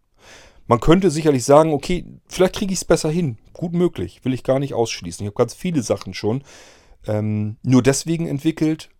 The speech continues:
weil ich der Meinung war, das kann man besser machen. So wie Virtual Systems ja auch so gestrickt ist. Ich hab mir halt gesagt, ähm, wer kann denn alles mit VirtualBox und Virtual S-, ähm,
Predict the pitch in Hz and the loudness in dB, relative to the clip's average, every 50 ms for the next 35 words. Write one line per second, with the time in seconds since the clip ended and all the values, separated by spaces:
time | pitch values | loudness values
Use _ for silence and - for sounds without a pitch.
0 | _ _ _ _ - 120 123 123 127 123 - - - - _ _ 127 123 120 113 | _ _ _ _ -2 -2 0 0 -2 -6 -8 -14 -20 -20 _ _ 0 2 2 2
1 | 117 127 135 135 127 127 123 127 - - - 151 139 139 139 147 165 - - 110 | 2 0 0 0 0 0 0 0 -2 -2 -2 0 0 2 4 4 4 4 4 0
2 | 101 95 85 85 - - - - _ _ _ _ _ _ _ _ _ _ _ _ | -2 -2 -4 -8 -10 -14 -18 -20 _ _ _ _ _ _ _ _ _ _ _ _
3 | _ _ _ 123 127 131 131 135 120 104 113 147 - - 117 110 - - 127 - | _ _ _ 0 2 2 2 0 2 4 4 4 4 2 -2 -2 -2 -6 -6 -6
4 | - - - - - 73 87 95 - - 113 92 95 - - - 92 - - 92 | -4 -4 -2 -2 -2 0 0 -2 -2 -4 -4 -4 -6 -8 -10 -10 -10 -10 -12 -14
5 | 92 - - - - - - _ - - 143 - 180 165 156 151 - - 107 117 | -14 -14 -16 -20 -20 -20 -20 _ 0 2 2 2 4 2 0 0 -2 -2 4 4
6 | 139 196 - - - - - - - - - - _ _ _ - - - 117 127 | 4 4 4 -2 -12 -18 -18 -18 -18 -18 -20 -20 _ _ _ -20 -10 -6 -4 -2
7 | 127 127 131 131 135 139 139 - _ _ _ _ _ _ _ _ _ _ _ _ | -2 -2 -4 -4 -6 -6 -8 -10 _ _ _ _ _ _ _ _ _ _ _ _
8 | _ _ 113 110 139 147 139 - - 180 185 180 170 170 160 160 - - 131 131 | _ _ -2 2 2 2 2 2 0 0 0 2 2 2 2 0 0 2 4 4
9 | 143 165 180 - - - - 156 - - 120 127 135 - - 131 117 113 117 147 | 4 4 0 0 -2 -4 -4 -4 -4 -2 0 0 0 0 0 -2 2 2 2 0
10 | - - - - 131 123 120 131 135 127 - 131 117 - - - - _ 110 113 | 0 -4 -8 -8 -8 -6 -2 -2 -2 0 0 -4 -4 -4 -8 -12 -10 _ 0 0
11 | 113 113 110 110 104 104 | 0 0 -2 -4 -6 -8